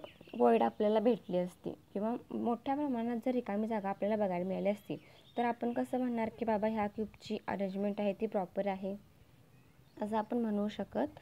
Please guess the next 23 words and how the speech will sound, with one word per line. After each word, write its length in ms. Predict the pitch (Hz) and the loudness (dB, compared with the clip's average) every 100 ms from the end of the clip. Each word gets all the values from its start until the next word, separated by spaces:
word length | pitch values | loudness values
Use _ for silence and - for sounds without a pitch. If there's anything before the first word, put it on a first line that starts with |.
| - - - | -20 -20 -4
नाही. 320 | 226 190 190 | -2 0 0
म्हणजेच 480 | 185 202 202 254 - | 2 2 2 0 0
काय, 180 | 226 208 - - - - 208 185 | -4 -6 -8 -20 -20 -12 -10 2
जेवढी 600 | 247 240 233 233 285 330 | 4 6 6 6 6 6
रिकामी 440 | 294 - 233 254 | 4 2 2 4
जागा 340 | 254 226 196 220 - | 4 2 2 -2 0
कमी 340 | 220 185 180 254 - - | 0 2 0 -4 -8 -2
तेवढी 380 | 208 185 175 226 | 0 2 2 0
packing 460 | 226 190 - 175 165 | 0 -4 -4 -6 -6
efficiency 800 | 165 165 160 - 165 170 - 415 - - - - - | -6 -8 -8 -8 -8 -4 0 0 -4 -20 -20 -20 -8
चांगली. 420 | 202 170 165 156 156 - - - - - - - | -6 -6 -8 -10 -12 -16 -20 -20 -20 -20 -20 -8
ठीक 240 | 214 - | -4 0
आहे, 120 | 269 202 - - - - - - - - - - - - - - - - - | 0 -2 -10 -20 -20 -20 -20 -20 -20 -20 -20 -20 -20 -20 -20 -20 -20 -18 -8
आता 140 | 214 208 | -2 -2
आपण 220 | 208 220 | 0 -2
formula 460 | 220 214 190 196 202 | 2 2 2 0 0
बघितलेलाच 600 | 196 190 185 196 202 202 | 0 -2 -2 0 -2 -2
आहे 260 | 196 196 196 - - - - - - - - - - - - - 214 | -4 -4 -6 -12 -20 -20 -20 -20 -20 -20 -20 -20 -20 -20 -20 -12 -6
हा, 120 | 202 208 - | -4 -6 0
volume 380 | 196 190 196 202 | 0 2 2 2
occupied 360 | 202 196 196 | 2 2 2
by 40 | 196 | 2
particle 500 | 190 185 185 190 | 0 -2 -4 -2